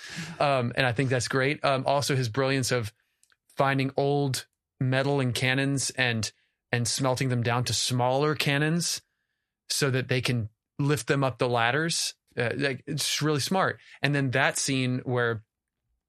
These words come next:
they run all of the, the British onto the lake and then they shoot cannons onto the lake and break the ice and kill them all. And his interactions with not the Prussian,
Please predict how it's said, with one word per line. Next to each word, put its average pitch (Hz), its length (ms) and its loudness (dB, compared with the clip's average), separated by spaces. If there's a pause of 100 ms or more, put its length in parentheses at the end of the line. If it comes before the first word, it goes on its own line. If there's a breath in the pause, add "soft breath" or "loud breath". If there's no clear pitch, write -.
they 131 240 -2
run 131 360 0
all 123 300 0
of 113 140 -4
the, 113 320 0
the 123 80 -2
British 117 540 0
onto 120 360 0
the 113 160 -4
lake 113 240 0
and 120 100 0
then 117 80 -2
they 110 100 -2
shoot 113 260 -2
cannons 110 540 -2
onto 113 280 0
the 107 100 -2
lake 107 280 -2
and 98 100 -4
break 110 260 -2
the 110 120 -2
ice 104 300 -2
and 101 120 -4
kill 113 160 -2
them 101 160 -4
all. 98 260 -2 (840 loud breath)
And 127 320 2
his 123 220 -2
interactions 117 720 0
with 110 360 -4 (380)
not 156 320 0
the 160 60 0
Prussian, 147 880 0